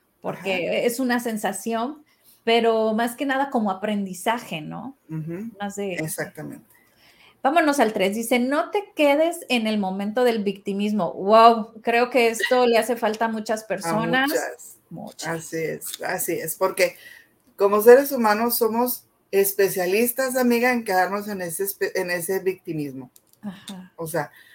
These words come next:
Speaker 2: en autoflagelarnos, en darnos a nosotros mismos este tema de victimismo.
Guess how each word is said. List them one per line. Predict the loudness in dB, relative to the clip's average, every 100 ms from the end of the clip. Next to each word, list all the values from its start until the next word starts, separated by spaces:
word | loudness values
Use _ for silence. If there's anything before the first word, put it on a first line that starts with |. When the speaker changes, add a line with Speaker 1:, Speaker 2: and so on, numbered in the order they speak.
| -20 _ -2
Speaker 2:
en | 0 0 -2
autoflagelarnos, | -2 0 0 2 2 4 8 8 8 4 0 0 -2
en | -2 -4 -8 -10
darnos | -12 -2 2 2 2 0 0
a | -4
nosotros | -4 -6 -4 -4
mismos | -4 -6 -6 -6 -8
este | -2 -2 -2 -4
tema | -2 -2 0 0
de | 0
victimismo. | -2 -4 -10 -8 -8 -8 -12